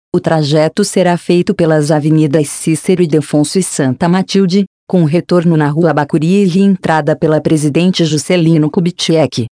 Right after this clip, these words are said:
Motoristas vindo da Avenida Vereador Cícero e Defonso deverão acessar a pista marginal da Juscelino Kubitschek para seguir ao centro de B H.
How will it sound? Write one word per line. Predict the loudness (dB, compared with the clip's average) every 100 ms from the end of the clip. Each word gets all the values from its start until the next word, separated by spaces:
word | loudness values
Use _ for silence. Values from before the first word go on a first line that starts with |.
| _ _ 0
Motoristas | 0 2 2 2 0 0 -2 -2
vindo | 0 0 2
da | 0 0
Avenida | 2 2 2 0 0
Vereador | 0 2 0 0 0 -2
Cícero | -2 -2 0 0 0
e |
Defonso | 0 -2 0 -2 -2 -2
deverão | 0 0 0 2 0
acessar | 0 -4 -2 0 0
a | 0
pista | -2 -2 -2 -2
marginal | 0 0 0 0 0 0
da | 0
Juscelino | -2 -4 -2 0 2 2 0
Kubitschek | 0 -2 -2 0 0 0 -2
para | 0 -2
seguir | -2 0 2
ao | 2 -2
centro | -2 -2 0 -2
de | -2
B | 0
H. | 0 0 -2